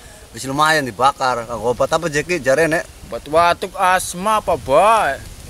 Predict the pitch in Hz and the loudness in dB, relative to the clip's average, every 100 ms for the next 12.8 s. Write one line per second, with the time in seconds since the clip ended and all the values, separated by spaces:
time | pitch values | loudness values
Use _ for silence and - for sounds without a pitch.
0 | 113 113 131 127 117 123 123 131 156 156 | -14 -12 -12 -6 -6 -4 0 0 2 4
1 | 147 - - 120 120 117 135 151 147 - | 2 0 -8 -6 -6 -2 2 2 0 -10
2 | - 165 180 185 - - - - - - | -14 -10 -10 -12 -10 -8 -4 -4 -4 -6
3 | - - - - - - - - - - | -8 -10 -10 -10 -12 -16 -18 -20 -20 -20
4 | - - - - - - - - - - | -20 -20 -20 -18 -18 -18 -20 -20 -20 -20
5 | - - - - - - - - - - | -20 -20 -20 -20 -20 -18 -12 -10 -10 -14
6 | - - - - - - - - 117 113 | -20 -20 -20 -20 -16 -10 -8 -8 -6 -2
7 | 135 147 131 151 151 156 151 156 160 - | -2 -2 -2 0 0 0 2 2 0 -6
8 | 123 131 127 131 143 143 143 147 135 - | -10 -8 -6 -2 0 0 -2 -4 -6 -4
9 | 160 165 156 - - - - - - - | 0 0 -2 -12 -20 -20 -20 -20 -20 -16
10 | - 160 156 151 175 165 190 180 - 170 | -10 -6 -6 -4 -2 0 0 0 -2 -2
11 | 165 - 175 - - 165 170 165 160 - | -2 -6 -12 -14 -6 -2 0 2 0 -2
12 | 139 147 147 156 170 - 139 | -2 -2 -2 -4 -6 -2 -2